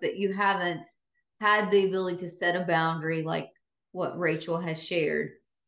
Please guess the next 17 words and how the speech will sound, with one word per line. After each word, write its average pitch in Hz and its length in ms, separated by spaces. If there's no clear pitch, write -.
or 170 460
cut 185 240
them 180 200
off 165 240
from 175 140
your 170 120
life 151 420
for 190 220
a 165 100
time, 160 600
then 185 680
you 214 100
gotta 190 300
be 196 140
very 175 260
careful 180 600
in, 160 200